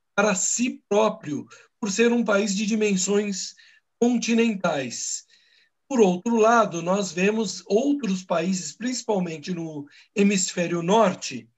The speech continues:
que, apesar de serem grandes em suas dimensões, preocuparam-se em se desenvolver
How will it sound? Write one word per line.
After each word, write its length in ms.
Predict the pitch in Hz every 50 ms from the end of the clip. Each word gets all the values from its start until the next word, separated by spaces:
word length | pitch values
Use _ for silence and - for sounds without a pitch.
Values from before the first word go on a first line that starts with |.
| _ _ _ _ _ _ -
que, 60 | -
apesar 640 | 185 180 185 - 196 180 143 139 196 233 247 247 196
de 120 | 190 202
serem 420 | 185 - - 214 196 190 185 175 165
grandes 720 | 147 151 156 180 208 247 262 233 190 165 147 139 - - - _ - _ _ -
em 80 | 170
suas 280 | - - 196 180 165 -
dimensões, 840 | 170 180 170 165 156 147 - - 233 240 226 196 156 - - - _ _ _ _ _ _ _ _ -
preocuparam-se 1000 | 240 262 262 269 - 220 185 - 214 214 233 233 247 240 233 226 - - 233 233
em 160 | 233 233 208
se 240 | - - - 262 247
desenvolver 960 | 220 202 220 233 233 220 202 214 202 180 160 143 143 165 196 226 220 196 -